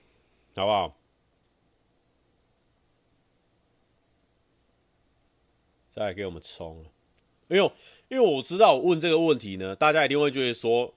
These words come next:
就只会有一种答案，就是当然都是都放进去啊，这样子。反正呢，我现在的这个搬家的影片呢，我就是我搬进来之后，我买了很多东西，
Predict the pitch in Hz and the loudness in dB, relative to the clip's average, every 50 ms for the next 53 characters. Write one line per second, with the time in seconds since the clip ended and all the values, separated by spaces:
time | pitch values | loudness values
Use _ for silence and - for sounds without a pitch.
0 | _ - - 151 147 - 120 110 131 139 120 123 123 117 98 92 98 95 98 101 | _ -6 -4 -4 -4 -6 -6 -4 -2 -2 -2 -2 -2 -4 -4 -4 -4 -4 -4 -4
1 | 120 170 196 190 294 262 262 262 269 277 277 285 269 247 262 254 262 285 254 247 | -6 -6 -6 -4 -2 -2 -2 0 -2 0 0 -2 0 4 4 4 4 4 2 0
2 | 240 240 240 - - 233 220 208 180 165 165 165 - _ - - 139 123 117 98 | 0 -2 -4 -4 -4 -4 -2 0 0 -2 -2 -4 -8 _ -6 -4 -4 -4 -4 -8
3 | 92 87 _ _ _ _ _ _ _ _ - 120 127 135 196 226 208 185 175 165 | -12 -16 _ _ _ _ _ _ _ _ 2 2 4 4 4 2 4 4 2 2
4 | 165 165 165 160 - _ _ _ _ _ _ _ _ _ _ _ 147 143 135 120 | 2 0 -2 -4 -8 _ _ _ _ _ _ _ _ _ _ _ -4 0 0 0
5 | 117 113 - 180 180 175 165 160 151 139 135 156 147 147 127 - 143 143 143 135 | 0 0 0 0 0 0 0 0 0 0 0 0 0 0 2 2 2 2 4 4
6 | 151 139 147 143 139 107 95 95 95 - 147 143 120 113 110 107 107 - 95 107 | 4 4 4 2 0 -2 -4 -8 -6 -2 -2 -2 0 -2 -4 -6 -6 -6 -6 -6
7 | 107 127 156 151 151 156 151 139 127 104 110 110 - - 151 151 147 165 156 135 | -4 -2 -2 -2 -2 -2 -2 -2 -2 -2 -2 0 2 2 2 2 0 -2 -4 -4
8 | 117 110 - - 143 131 120 110 - _ _ _ _ - 117 123 117 104 101 101 | -4 -4 -4 -2 -2 -2 -2 -4 -6 _ _ _ _ -4 -4 -2 -2 -2 -2 -4
9 | 98 104 95 92 107 120 123 113 127 123 123 117 - - 113 110 113 110 | -4 -6 -6 -4 -2 -2 -2 -2 -4 -4 -4 -6 -8 -8 -8 -8 -8 -10